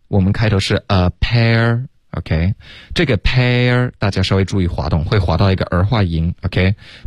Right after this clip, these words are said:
别特别钝的，这个一字一顿的这个a pair，pair，这样，放松连贯，a pair，pair。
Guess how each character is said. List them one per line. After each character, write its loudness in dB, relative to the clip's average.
别 0
特 -2
别 -2
钝 -2
的， -10
这 -4
个 -2
一 -4
字 -2
一 4
顿 0
的 -4
这 -4
个 -2
a -2
pair，pair， 0
这 -2
样， 0
放 0
松 0
连 0
贯 0
，a -2
pair，pair。 0